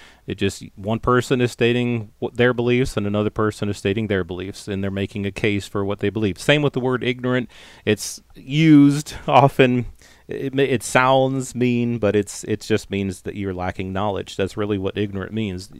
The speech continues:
You don't have a certain amount of knowledge about a certain thing. And so I think people ignorantly don't understand, have a lack of understanding about the law and what the purpose of the law was, why God gave the law.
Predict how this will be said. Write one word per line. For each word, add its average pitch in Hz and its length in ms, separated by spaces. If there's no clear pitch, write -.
You 110 140
don't 104 180
have 104 380
a 120 60
certain 107 260
amount 98 220
of 95 60
knowledge 101 340
about 98 240
a 95 60
certain 104 280
thing. 101 280
And 98 120
so 113 280
I 107 100
think 123 240
people 120 340
ignorantly 110 720
don't 120 280
understand, 107 880
have 113 200
a 104 40
lack 123 320
of 113 140
understanding 110 640
about 110 420
the 110 100
law 101 460
and 104 140
what - 140
the - 80
purpose - 520
of 92 80
the 101 80
law 98 240
was, 101 400
why 120 420
God 90 420
gave 85 300
the 90 100
law. 87 380